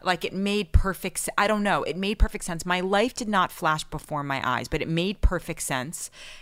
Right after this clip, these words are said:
And I, it's not like I had, like,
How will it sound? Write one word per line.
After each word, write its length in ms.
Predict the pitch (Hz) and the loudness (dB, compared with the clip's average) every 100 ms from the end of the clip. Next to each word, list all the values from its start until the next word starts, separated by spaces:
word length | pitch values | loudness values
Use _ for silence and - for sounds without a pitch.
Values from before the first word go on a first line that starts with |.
| - | -8
And 640 | - 160 156 151 147 147 - _ - - - - - _ _ _ _ - | 0 2 2 0 -4 -6 -8 _ -20 -20 -20 -20 -20 _ _ _ _ 2
I, 400 | 160 156 160 156 | 4 4 4 0
it's 80 | - | 0
not 60 | 202 | 4
like 80 | |
I 80 | 180 | 4
had, 240 | 165 175 151 | 4 2 2
like, 440 | 151 - - - | 0 0 -14 -16